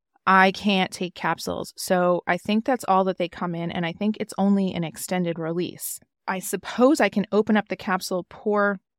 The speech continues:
the medication that's inside, pour it in a drink or food, but then does that defeat the extended release purpose? Am I ingesting it all at once, and is it going to work all at once?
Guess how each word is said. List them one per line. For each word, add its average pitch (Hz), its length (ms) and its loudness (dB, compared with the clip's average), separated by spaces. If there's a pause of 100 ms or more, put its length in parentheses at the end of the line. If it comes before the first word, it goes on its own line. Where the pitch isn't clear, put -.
(100)
the 208 180 2
medication 196 720 0
that's 170 240 -6
inside, 190 640 0
pour 190 240 0
it 196 100 -4
in 180 140 -2
a 175 80 -6
drink 220 460 0
or 175 120 -2
food, 202 540 2 (400)
but 208 140 2
then 208 240 6
does 190 160 2
that 190 240 8 (120)
defeat 208 540 -4
the 185 420 -2
extended 196 640 0
release 175 380 -2
purpose? 254 540 -4
Am 185 120 -4
I 175 240 -6
ingesting 180 600 -2
it - 60 -4
all 180 200 0
at 185 80 -4
once, 180 340 -4
and 185 160 -4
is 170 160 -6
it - 120 -8
going 175 220 -6
to 175 120 -10
work 180 340 -4
all 247 200 2
at 262 100 -2
once? 269 420 -4